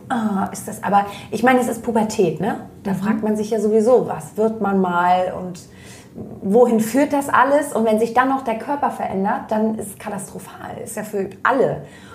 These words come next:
Speaker 1: Und beim einen geht's schneller und beim anderen geht's langsamer. Und bei mir, ich war eine von denen, wo es eben schneller ging. Und da war ich schon unsicher und habe auch gedacht, „Oh, ist das alles“, hab mich dann unter großen Pullis versteckt und wollte das alles nicht. Und da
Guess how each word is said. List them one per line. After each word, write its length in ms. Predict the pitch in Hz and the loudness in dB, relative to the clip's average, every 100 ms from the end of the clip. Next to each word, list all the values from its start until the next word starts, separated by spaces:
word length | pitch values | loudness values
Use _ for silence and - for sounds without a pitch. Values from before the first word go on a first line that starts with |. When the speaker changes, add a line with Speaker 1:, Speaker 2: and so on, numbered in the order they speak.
| - - | -20 -2
Speaker 1:
Und 540 | 233 226 226 220 - | 4 4 4 0 0
beim 180 | 202 214 | 0 2
einen 200 | 208 214 | 2 4
geht's 200 | 208 214 | 2 2
schneller 400 | - 208 214 269 | 0 2 4 4
und 60 | 294 | 4
beim 160 | 240 214 | 2 2
anderen 240 | 214 208 | 0 -2
geht's 160 | 202 190 | -4 0
langsamer. 580 | 190 226 254 247 277 | 0 0 -2 -2 0
Und 80 | 233 | 0
bei 120 | 214 | 0
mir, 320 | 190 202 220 269 | 0 2 2 0
ich 80 | 285 | -2
war 100 | 233 | -2
eine 200 | - 208 | 0 -2
von 200 | 233 214 | -2 -2
denen, 360 | 190 214 269 - - - | 0 2 0 -4 -12 -4
wo 80 | 269 | -4
es 80 | |
eben 220 | - 269 247 | -2 -4 -6
schneller 420 | - 294 262 175 | -4 0 2 0
ging. 260 | 156 151 160 - - - | -2 -4 -6 -10 -18 -8
Und 340 | - 220 214 220 | 0 4 4 4
da 240 | 240 285 254 | 4 2 2
war 180 | 262 | 0
ich 120 | 262 - | -2 -4
schon 180 | 262 | -4
unsicher 640 | 247 240 226 247 269 262 - | -2 0 0 -2 0 0 0
und 340 | 233 226 220 - - - - 156 208 | 0 -2 -6 -10 -8 -6 -8 -8 -4
habe 120 | 226 | 0
auch 100 | - | -2
gedacht, 260 | 214 208 190 | -2 -6 -6
„Oh, 280 | - 156 - | -6 -4 -4
ist 140 | - - | -6 -10
das 100 | - | -4
alles“, 280 | 226 226 | -2 -2
hab 100 | 220 | -4
mich 120 | 226 226 | -4 -4
dann 160 | 226 | -2
unter 160 | 220 220 | -2 -4
großen 360 | 220 214 247 | -6 -6 -8
Pullis 380 | - 233 214 214 | -4 0 2 0
versteckt 560 | - - - 196 190 - | -6 -10 -4 -2 -2 -4
und 180 | 202 202 | -4 2
wollte 260 | 220 220 | 4 4
das 160 | 214 - | 0 -2
alles 320 | - 170 - | -2 -4 -4
nicht. 300 | 175 208 233 - - - - - | -6 -6 -8 -12 -18 -18 -18 -4
Und 240 | 220 220 | -2 4
da 460 | 269 302 320 311 | 4 4 4 2